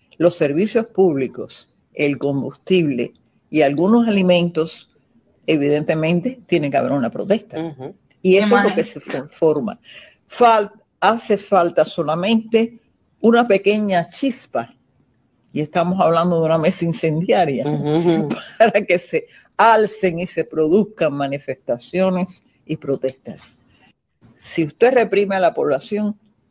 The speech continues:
Speaker 1: surge una rebeldía o se incrementa, bien o mal orientada, bien o mal dirigida, bien o mal surgida. Y entonces la respuesta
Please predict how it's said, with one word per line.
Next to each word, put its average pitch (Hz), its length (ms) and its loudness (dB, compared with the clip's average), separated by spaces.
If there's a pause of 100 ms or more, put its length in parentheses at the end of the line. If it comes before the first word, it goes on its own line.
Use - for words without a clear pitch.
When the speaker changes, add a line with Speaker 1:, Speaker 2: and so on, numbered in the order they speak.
(640)
Speaker 1:
surge 196 520 0 (200)
una 170 240 0
rebeldía 139 560 -4 (640)
o 151 120 0
se - 160 -6
incrementa, - 640 -6 (680)
bien 226 560 2
o 170 160 2
mal 160 320 2
orientada, 139 640 -2 (200)
bien 196 480 0
o 156 100 -2
mal 151 300 -2
dirigida, 135 580 -6 (340)
bien 196 520 0
o 165 140 2
mal 180 380 2 (1080)
surgida. 160 720 0 (1600)
Y 170 180 4
entonces 226 880 0 (120)
la 160 200 4
respuesta 214 800 0